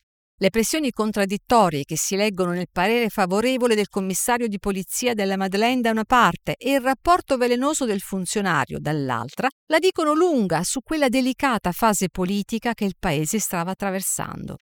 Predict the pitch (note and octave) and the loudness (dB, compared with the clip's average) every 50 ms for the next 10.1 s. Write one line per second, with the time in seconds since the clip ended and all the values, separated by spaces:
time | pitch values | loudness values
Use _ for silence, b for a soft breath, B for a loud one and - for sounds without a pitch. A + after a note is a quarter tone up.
0 | _ _ _ - F#3 F#3 G#3+ A3+ C#4 A#3+ E3 C#3 D3 - D#3+ E3+ G#3 A3+ - _ | _ _ _ -4 -4 -2 -2 -2 -2 -2 -4 -4 -6 -8 -8 -8 -10 -12 -16 _
1 | _ - D#3+ E3+ D#3+ C#3+ D3+ E3 F3 G3 A3+ G#3+ - - - - - - - - | _ -6 -4 -2 -2 -2 -2 -4 -4 -4 -4 -4 -6 -6 -8 -14 -16 -16 -18 -18
2 | _ - - _ _ _ _ _ _ _ _ _ - A#3+ F4+ G4 - B3+ G#3 F3+ | _ -20 -20 _ _ _ _ _ _ _ _ _ -2 0 0 2 4 2 2 2
3 | F#3+ F3 - - C4+ C#4+ A#3+ A#3 F3 F3+ F3+ F3+ F3 F3+ G3+ A#3+ C4+ - - - | -2 -6 -6 -6 -6 -4 -2 -2 -2 0 0 0 -2 -2 0 -2 -2 -2 -2 -4
4 | A3+ G3 F3 E3+ D#3+ D3+ - - F#3+ - - - - F#4 F#4 E4 A3+ - - G#3+ | -4 -4 -4 -4 -6 -6 -6 -6 -6 -4 -4 -4 -4 -2 -2 -2 -4 -4 -6 -6
5 | - - C#4 D4+ C#4+ - - A3 - G3+ G3+ - - - B3 G#3+ G#3 G#3 - - | -4 -2 -2 -2 -2 -2 -4 -4 -4 -6 -6 -6 -4 -4 -4 -4 -4 -6 -8 -4
6 | - C4 C#4+ D#4 - _ - A#3+ A#3 G#3+ A3+ B3 C4 C#4 C#4+ C#4+ C#4+ C#4 D4 D4 | -2 -2 -2 -2 -4 _ -6 -4 -4 -4 -4 -4 -4 -4 -4 -4 -4 -4 -4 -4
7 | C4 F#3 E3+ D#3+ - - A3 G#3 G#3 G#3+ G3 F3 D#3 E3+ G#3+ A#3 - - F3+ D3 | -4 -4 -6 -6 -6 -4 -2 -2 0 0 0 -2 -2 -4 -6 -6 -4 -4 -2 -2
8 | D#3 F3+ G3 - A3+ F3+ D#3+ D#3+ - - G#3 F3 F3 E3+ - B3 C4 B3+ - - | -2 -4 -4 -4 -4 -4 -4 -4 -4 -4 -4 -6 -6 -6 -4 -4 -2 -2 -2 -4
9 | C4 G#3+ E3+ D3 C#3 C#3+ D#3+ - - G#3+ G#3 G#3+ G#3 G#3+ - A3 G#3 A3 G#3+ - | -4 -4 -4 -4 -6 -6 -6 -4 -2 -2 0 0 -2 -2 -2 -4 -4 -4 -4 -4
10 | - A#2 | -4 -4